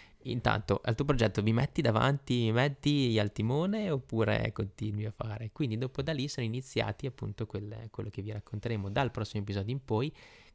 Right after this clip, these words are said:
sono stati anni bellissimi, duri, faticosi e pieni comunque di imprevisti, di cose che ci hanno stravolto ancora così,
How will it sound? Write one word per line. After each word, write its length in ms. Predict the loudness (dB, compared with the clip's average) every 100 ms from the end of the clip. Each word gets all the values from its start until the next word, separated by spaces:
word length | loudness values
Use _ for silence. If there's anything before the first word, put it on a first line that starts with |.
| -12
sono 80 | -4
stati 240 | -2 0
anni 380 | 0 0 -2 -6 _ _
bellissimi, 760 | -8 -6 -6 -4 -2 0 -2 -6 _
duri, 540 | -12 -10 -6 -2 -2 -4 -10 -20 -20
faticosi 840 | -20 -20 -12 -6 -4 -2 0 0 -2
e 420 | -4 -6 -6 -8
pieni 440 | -6 -2 0 0 -2
comunque 400 | -2 -2 -2 -2
di 160 | -4
imprevisti, 680 | -8 -8 -8 -2 2 2 0
di 80 | -4
cose 260 | -2 -4 -4
che 80 | -6
ci 100 | -6
hanno 120 | -6
stravolto 440 | -4 -6 -6 -8 -8
ancora 420 | -6 -2 -2 -2
così, 280 | -4 -4